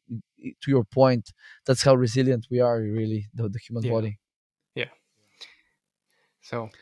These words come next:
Speaker 1: This was a
Speaker 2: everybody,
Speaker 1: pleasure,
Speaker 2: if you're,
Speaker 1: guys.
Speaker 2: this, this was awesome. I love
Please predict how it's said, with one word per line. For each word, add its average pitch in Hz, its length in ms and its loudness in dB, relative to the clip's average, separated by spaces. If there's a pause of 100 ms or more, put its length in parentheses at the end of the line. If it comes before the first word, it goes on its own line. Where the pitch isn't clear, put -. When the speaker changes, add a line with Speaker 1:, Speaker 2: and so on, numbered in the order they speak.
(600)
Speaker 1:
This 151 100 -10
was 165 100 -4
a - 20 -2
Speaker 2:
everybody, 175 420 6
Speaker 1:
pleasure, 127 160 4
Speaker 2:
if 143 140 -4
you're, - 80 -14
Speaker 1:
guys. - 40 -20 (280)
Speaker 2:
this, 156 280 0
this 147 240 0
was 143 140 -2
awesome. 120 460 0
I 123 80 -6
love 127 340 0